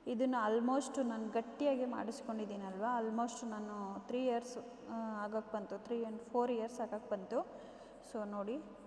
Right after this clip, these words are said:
ಈ ಥರ ಇದೆ ಡಿಸೈನು. ನಾನು ಹೇಳಿದ್ನಲ್ವ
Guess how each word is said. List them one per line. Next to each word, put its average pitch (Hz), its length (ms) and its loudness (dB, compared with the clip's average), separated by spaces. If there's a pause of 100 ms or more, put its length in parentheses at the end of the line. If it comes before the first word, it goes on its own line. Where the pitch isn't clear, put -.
(120)
ಈ 226 100 -2
ಥರ 220 200 0
ಇದೆ 202 460 -2 (320)
ಡಿಸೈನು. 214 520 -2 (1120)
ನಾನು 220 180 -4
ಹೇಳಿದ್ನಲ್ವ 208 680 0